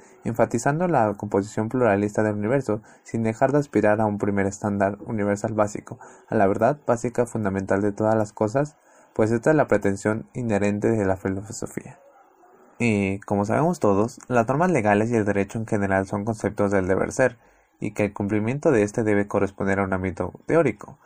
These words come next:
que suele ser laxo en la práctica y aplicado de manera dinámica y cambiante según el contexto. Sin embargo, como campo jurídico filosófico, la ley y el derecho en general incluyen no solamente al deber ser,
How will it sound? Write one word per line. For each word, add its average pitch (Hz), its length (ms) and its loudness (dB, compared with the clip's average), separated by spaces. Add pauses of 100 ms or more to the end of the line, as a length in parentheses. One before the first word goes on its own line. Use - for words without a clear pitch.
(140)
que - 120 -2
suele 151 240 2
ser 135 180 2
laxo 101 300 2
en 113 80 0
la 98 160 -2
práctica 110 440 -2
y 95 60 0
aplicado 104 460 0
de 123 80 2
manera 104 360 0
dinámica 98 560 -2 (240)
y 113 120 -4
cambiante 92 500 -2
según 95 300 -4
el 90 100 -4
contexto. - 480 -4 (460)
Sin 101 260 -2
embargo, 117 480 2
como 110 260 -2
campo 143 280 0
jurídico 113 640 -2
filosófico, 104 640 -2
la 107 100 4
ley 101 180 2
y 104 40 2
el 101 100 2
derecho 101 320 0
en 107 80 -8
general 101 480 -2
incluyen 110 360 0
no 113 40 -6
solamente 98 480 -2
al 98 80 -2
deber 95 240 0
ser, 139 240 -2